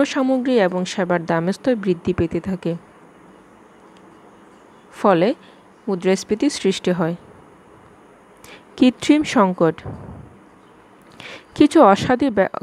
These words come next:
কিছু অসাধু ব্যবসায়ীগণ অবৈধভাবে পণ্য সামগ্রী মজুত করে কৃত্রিম সংকট সৃষ্টি করতে, করে। এর ফলে বাজারে যোগানের ঘাটতি দেখা দেয়, দামের স্তর বাড়ে,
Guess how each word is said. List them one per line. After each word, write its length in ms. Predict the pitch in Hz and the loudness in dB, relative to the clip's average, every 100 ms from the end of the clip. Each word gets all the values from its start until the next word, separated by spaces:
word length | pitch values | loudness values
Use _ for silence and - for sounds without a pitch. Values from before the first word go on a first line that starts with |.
| - | -8
কিছু 240 | 240 233 302 | -8 -4 0
অসাধু 380 | 202 190 240 247 | 0 0 -2 0
ব্যবসায়ীগণ 600 | 208 180 - 220 208 202 247 | 0 0 -2 -4 -2 -4 -2
অবৈধভাবে 600 | 196 190 220 269 277 285 269 | -2 -2 -2 -4 -2 -2 -2
পণ্য 220 | 214 190 202 | -2 0 -2
সামগ্রী 480 | 226 240 233 220 254 | -2 -2 -2 -2 -4
মজুত 460 | 262 185 170 180 180 - | -2 0 0 -2 -2 0
করে 240 | 170 175 285 - - - - | 2 2 0 -4 -20 -20 -8
কৃত্রিম 400 | - 240 - 277 | -4 -4 -2 -2
সংকট 500 | 269 254 202 190 254 - - | 2 2 0 0 -2 -4 -14
সৃষ্টি 400 | - - 247 - | -12 -8 -4 -4
করতে, 320 | 254 190 175 170 - 190 - | -2 -4 -2 -8 -8 -10 2
করে। 260 | 185 160 160 - - - - - - | 2 2 -2 -10 -20 -20 -20 -8 0
এর 160 | 180 | 0
ফলে 280 | - 190 185 220 | 2 2 4 4
বাজারে 400 | 190 180 185 226 | 4 4 4 2
যোগানের 520 | 196 220 220 240 254 | 4 4 6 4 2
ঘাটতি 400 | 240 254 - 285 427 - - _ - | 0 -4 -4 -6 -6 -10 -20 _ -2
দেখা 340 | 185 185 - 180 | 0 2 2 0
দেয়, 200 | 170 165 - - _ _ _ _ - - _ _ 220 | 0 -2 -10 -20 _ _ _ _ -20 -20 _ _ 0
দামের 380 | 185 175 180 | 4 4 2
স্তর 240 | 202 - 226 | 0 2 2
বাড়ে, 360 | 196 170 170 | 4 4 4